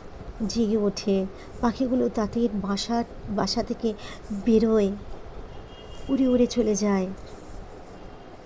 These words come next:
চারদিকে। যেমন এখন সব নিশ্চুপ, সকালবেলা কিচিরমিচির, কিচিরমিচির, কিচিরমিচির, পার্কের মধ্যে কত পাখির কিচিরমিচির ডাক। এখানকার কাকিমারা,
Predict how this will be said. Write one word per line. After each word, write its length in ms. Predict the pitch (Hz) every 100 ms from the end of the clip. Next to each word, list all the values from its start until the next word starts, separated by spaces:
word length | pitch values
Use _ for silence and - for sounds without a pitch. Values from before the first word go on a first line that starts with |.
| - - - - - - - - - - - - - - - - - - - - -
চারদিকে। 800 | - 254 254 247 240 202 240 233 - - -
যেমন 200 | 311 320
এখন 120 | 302 302
সব 200 | 320 320 311
নিশ্চুপ, 380 | - - 359 - - - - -
সকালবেলা 420 | - - 294 294 -
কিচিরমিচির, 540 | 330 349 330 330 339 330
কিচিরমিচির, 500 | - 339 330 - 330
কিচিরমিচির, 520 | 330 339 339 339 339
পার্কের 320 | 302 294 330 311
মধ্যে 260 | 320 339 -
কত 180 | 370 - 392 -
পাখির 280 | 302 - 330 -
কিচিরমিচির 580 | 302 277 277 233 277 202
ডাক। 340 | 247 240 214 - - - - - - - - - - - - - - - - - - - - - - - -
এখানকার 540 | - 202 196 202 202 202 - -
কাকিমারা, 760 | 226 214 240 208 202 196 196